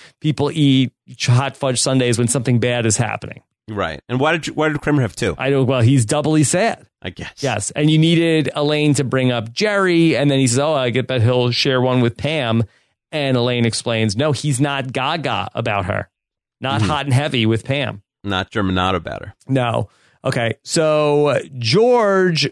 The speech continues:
Speaker 1: somehow has waited until he got to Jerry's apartment to listen to the tape recorder. He's like, uh, you would think that he would have probably played it on the way over, but he gets there and notices something has happened to his briefcase.
Speaker 2: Very ripped.
Speaker 1: Yeah.
Speaker 2: Yeah, you're right. I, the thing is, like,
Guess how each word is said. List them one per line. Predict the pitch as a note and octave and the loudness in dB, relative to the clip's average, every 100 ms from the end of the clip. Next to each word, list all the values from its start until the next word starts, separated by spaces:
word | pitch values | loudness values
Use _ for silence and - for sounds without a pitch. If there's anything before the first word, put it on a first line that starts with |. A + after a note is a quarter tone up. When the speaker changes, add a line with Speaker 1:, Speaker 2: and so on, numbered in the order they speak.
| - _ | -8 _
Speaker 1:
somehow | - - B3+ C4+ A#3 G3 - | -4 0 2 4 2 0 0
has | D3 D#3 D3+ D3 | -2 0 0 0
waited | A#2+ A#2 C3 F3 G3+ A3+ A#3 | 0 2 2 4 4 4 4
until | F3 E3+ F3+ F#3 | 2 2 2 2
he | E3+ | 0
got | D#3 D3+ | -2 0
to | D3+ | 0
Jerry's | C3+ D3 D#3 | 2 0 0
apartment | C#3+ E3+ F#3+ | -2 0 2
to | D#3+ | 2
listen | D#3 D3+ | 2 4
to | D3 | 4
the | A#2+ | 2
tape | C3+ C3+ | 0 0
recorder. | D#3 E3 D#3+ F#3 G#3 | 0 0 2 2 2
He's | D#3 - | 2 0
like, | B2 A2+ B2 | -2 -2 0
uh, | |
you | A#2 B2 | 2 2
would | B2+ | 2
think | C3 B2 | 0 0
that | B2 | 2
he | B2+ | 4
would | A#2+ | 4
have | A#2+ G#2 | 2 0
probably | C3 B2 A#2 | -2 -2 -2
played | - B2+ | -2 0
it | A#2+ | 0
on | B2 | 2
the | A#2 | 2
way | A#2 A2+ | 2 2
over, | B2 C3+ E3+ F#3 _ _ _ | 2 0 -2 -4 _ _ _
but | C3+ C3+ B2 | -2 -2 -2
he | A#2 | -2
gets | B2+ D#3+ D#3+ | 0 0 0
there | E3+ E3 | 0 2
and | D#3+ | 2
notices | E3+ G#3+ A3+ E3 D3+ | 2 2 2 2 0
something | - F#3+ F#3 A#3+ | 0 -2 0 0
has | A3+ | 0
happened | G#3+ G#3 F3+ | -2 -2 -2
to | |
his | F3+ C#3 | 0 0
briefcase. | F3 F#3+ - B2 G2 - - _ | 0 0 0 -4 -4 -10 -12 _
Speaker 2:
Very | G#2 G#2 E3 D#3 | -12 -2 0 2
ripped. | F#2 A2+ B2 | 2 2 0
Speaker 1:
Yeah. | C#3+ G#2+ - _ _ | -2 -6 -12 _ _
Speaker 2:
Yeah, | D#3+ | -2
you're | F3+ F#3 | 0 2
right. | G3+ E3+ | 2 0
I, | E3 | 0
the | G3+ E3+ F#3+ | -2 -2 -2
thing | B3 A#3+ | 0 0
is, | G3+ | 0
like, | E3 D3 B2+ | 0 0 -2